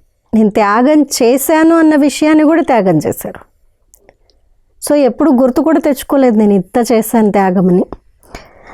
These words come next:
"నాకైతే గవ్వల బదులు స్వర్గరాజ్యం లభించింది" అని అనేవారు. బాబా తన రూపాన్ని ఎంత సాధారణంగా ఉంచుకునేవారంటే,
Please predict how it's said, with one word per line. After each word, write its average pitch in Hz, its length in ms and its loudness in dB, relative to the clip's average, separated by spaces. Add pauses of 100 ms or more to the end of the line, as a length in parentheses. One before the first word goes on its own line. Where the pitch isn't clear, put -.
(120)
"నాకైతే 285 640 0 (140)
గవ్వల 233 320 2
బదులు 247 420 2
స్వర్గరాజ్యం 247 920 0
లభించింది" 208 840 2
అని 285 180 4
అనేవారు. 185 560 2 (840)
బాబా 208 500 0
తన 202 300 0
రూపాన్ని 262 580 2
ఎంత 214 420 2
సాధారణంగా 240 880 2
ఉంచుకునేవారంటే, 208 1300 0